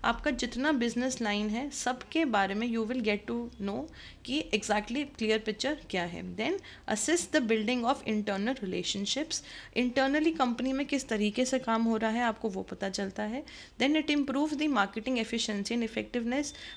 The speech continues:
मार्केटिंग के हर एक पहलू को, हर एक एस्पेक्ट को we are considering in marketing audit। रिजल्ट उसका ये होता है कि मार्के-, हमारी मार्केटिंग की एफिशिएंसी और इफेक्टिवनेस बढ़ जाती है। Then it gives an opportunity for inputs from other areas of the business।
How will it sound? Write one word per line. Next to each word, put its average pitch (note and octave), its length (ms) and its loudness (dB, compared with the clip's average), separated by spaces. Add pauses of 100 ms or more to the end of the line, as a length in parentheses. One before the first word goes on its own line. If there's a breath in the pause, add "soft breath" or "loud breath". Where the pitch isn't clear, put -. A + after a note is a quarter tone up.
मार्केटिंग D4 540 2
के E4+ 80 2
हर A#3+ 280 4
एक D#4 340 0
पहलू A#3+ 320 2
को, B3+ 180 2
हर A#3 240 2
एक C#4+ 180 -2
एस्पेक्ट A3+ 460 0
को C#4 160 0
we A#3+ 260 2
are A#3+ 100 -6
considering A3+ 680 -2
in C4 140 -2
marketing G#3 460 -2
audit। G3+ 260 -2 (520 loud breath)
रिजल्ट B3 440 6
उसका C4+ 220 -2
ये B3+ 160 4
होता B3+ 280 2
है C4 80 2
कि C4+ 120 -2
मार्के-, A#3 380 2
हमारी A3 300 2
मार्केटिंग A#3 460 0
की B3+ 60 -2
एफिशिएंसी A3+ 520 -2
और A#3+ 80 0
इफेक्टिवनेस G#3+ 680 0 (360 loud breath)
बढ़ F3+ 160 4
जाती F#3 380 0
है। C#4+ 140 -2 (360 loud breath)
Then C4+ 300 2
it C4 200 2
gives C4 220 2
an C4+ 200 2
opportunity B3 560 0
for C4 140 2
inputs G#3 460 -4
from A#3+ 320 0
other G#3 460 2
areas G3+ 260 0
of F#3 220 -2
the D#4+ 60 0 (380)
business। F3 420 -4